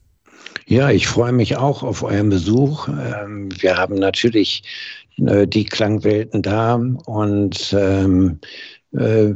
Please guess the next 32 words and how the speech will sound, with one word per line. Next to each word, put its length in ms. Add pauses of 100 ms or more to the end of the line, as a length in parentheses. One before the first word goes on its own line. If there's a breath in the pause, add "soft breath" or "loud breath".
(120)
es 240
wird 260
auch 160
einige 580 (100)
Vorträge 580
zu 180
diesem 320
Thema 300
bei 100
uns 220
am 100
Stand 380
geben. 560
Äh, 340 (560)
wir 160
haben 300
Klangfinder 580
da, 260
den 220
sprachgeführten 800
Klangtester, 920 (580 loud breath)
der 160
innerhalb 380
von 200
zwei 280
Minuten 680
eine 280
Hörkurve 540
ermittelt 440
mit 180
dem 140
Kunden, 580